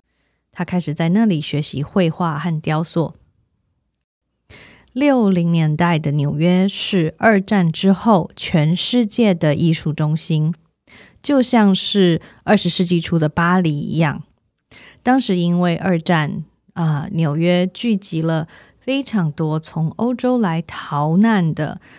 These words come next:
呃，优秀的、充满才华的艺术家、诗人、音乐家，所有，呃，大家可以想到充满各种创意，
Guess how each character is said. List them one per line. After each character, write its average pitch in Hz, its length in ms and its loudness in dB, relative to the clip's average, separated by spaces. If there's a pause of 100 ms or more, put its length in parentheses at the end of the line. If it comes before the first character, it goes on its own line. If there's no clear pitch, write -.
(240)
呃， 156 420 0 (640)
优 214 280 4
秀 196 400 2
的、 92 160 -8
充 190 280 0
满 160 200 0
才 170 460 0
华 151 300 0
的 156 280 -2 (360)
艺 240 120 2
术 202 220 2
家、 170 420 0
诗 214 480 -2
人、 160 420 2
音 190 200 4
乐 190 240 4
家， 160 480 -4 (160)
所 180 400 0
有， 185 340 2 (440)
呃， 165 240 0
大 170 160 -2
家 170 160 -2
可 170 160 -4
以 156 100 0
想 147 360 -6
到 160 420 0
充 180 140 0
满 160 180 0
各 180 200 0
种 143 320 -6 (260)
创 208 360 2
意， 175 380 0